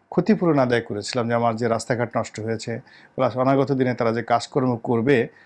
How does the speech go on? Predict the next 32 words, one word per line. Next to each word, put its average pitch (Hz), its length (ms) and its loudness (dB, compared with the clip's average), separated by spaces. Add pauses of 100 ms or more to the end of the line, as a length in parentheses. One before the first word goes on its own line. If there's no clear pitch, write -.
(160)
সেই 135 120 -6
কাজকর্ম 139 460 0
যদি 131 120 -4
করতে 151 300 -2
হয়, 123 160 -4
তাহলে 131 380 0 (320)
তাদেরকে 117 320 -4
এই 156 500 2
স্থানীয় 185 520 2
কাস্টম - 360 -2
নিয়ম 117 300 -2
মেনে 123 320 -2
এই 110 100 -4
কাজগুলো 98 360 -6
করতে - 380 -14
হবে। 98 180 -14 (480)
তো 202 120 2
এটার 190 200 4
একটা 185 160 2
রাজনৈতিক 156 480 2
ক্ষমতা 180 640 0 (500)
তখন 143 500 0
ছিল, 113 480 0
শুধু 160 200 0
আমার 165 240 4
না, 180 120 2
আরও 120 180 2
অনেক 139 240 2
এমপিরই 151 380 0
সেই - 180 -6
ক্ষমতাটা 120 480 -6
ছিল। 185 300 -4